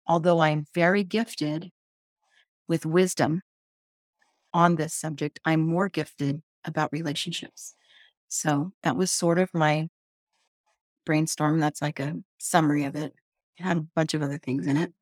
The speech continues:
But when I came to that, when I finally came to that, my personal identity statement said something like this.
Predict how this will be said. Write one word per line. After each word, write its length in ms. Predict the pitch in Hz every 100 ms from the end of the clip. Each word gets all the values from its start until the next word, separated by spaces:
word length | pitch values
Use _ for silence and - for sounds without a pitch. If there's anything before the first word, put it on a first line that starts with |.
| _ _ _ _
But 120 | 175 170 -
when 220 | 175 175
I 140 | 160 165
came 560 | - - 196 226 240
to 220 | - 185 160
that, 580 | 151 147 156 285 - - -
when 120 | 156
I 60 | 151
finally 320 | 180 196 202
came 200 | - 165
to 80 | 147
that, 360 | 175 151 165 254 _ _ _ - - -
my 280 | 156 151 -
personal 340 | - 208 - 156
identity 400 | 156 170 165 147
statement 460 | - 147 156 139
said 240 | - 147 135
something 320 | 151 160 160
like 240 | 165 151
this. 420 | - - - -